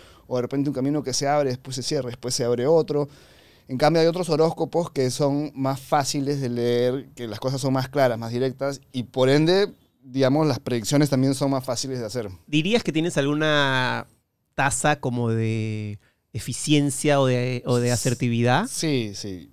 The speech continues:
Speaker 1: Para describir a una persona en su forma de ser, lo que nosotros llamamos el antakarana, que es su órgano de percepción, ¿no? Pasa es que la, el,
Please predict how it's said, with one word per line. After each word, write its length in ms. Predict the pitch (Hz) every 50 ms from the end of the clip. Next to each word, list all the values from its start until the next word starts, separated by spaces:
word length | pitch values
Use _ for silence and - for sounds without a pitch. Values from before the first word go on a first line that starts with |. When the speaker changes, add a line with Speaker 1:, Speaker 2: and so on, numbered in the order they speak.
| _ _
Speaker 1:
Para 320 | - 156 143 139 135 131 131
describir 500 | 127 139 131 131 - 139 143 185 220 226
a 20 | 208
una 160 | 202 214 214
persona 600 | - 170 151 - - 170 160 151 160 190 214 - _
en 160 | - 131 123
su 100 | - 123
forma 440 | 110 - - 165 156 156 156 160 151
de 80 | 127 120
ser, 440 | - - 143 143 151 143 90 98
lo 140 | 117 123 123
que 80 | 120 117
nosotros 320 | 110 107 120 120 139 143
llamamos 320 | 131 120 123 135 139 127 127
el 80 | 113 -
antakarana, 760 | 135 139 143 139 127 151 139 - 120 117 131 127 113 98 85 82 85
que 160 | - 110 113
es 80 | 123 123
su 1040 | - - - - - 131 127 120 113 110 107 101 104 107 107 101 98 95 - - _ -
órgano 640 | 143 147 147 143 143 139 143 143 143 143 143 143
de 80 | 139 127
percepción, 1160 | - - 127 117 110 - - - 101 - - - - - 147 147 139 123 110 98 98 98 95
¿no? 360 | 95 95 101 110 107 92 87 - - - - _ -
Pasa 200 | - 151 165 180
es 60 | 170
que 120 | 170 143
la, 200 | 127 117 101 113 120
el, 240 | 117 117 117 107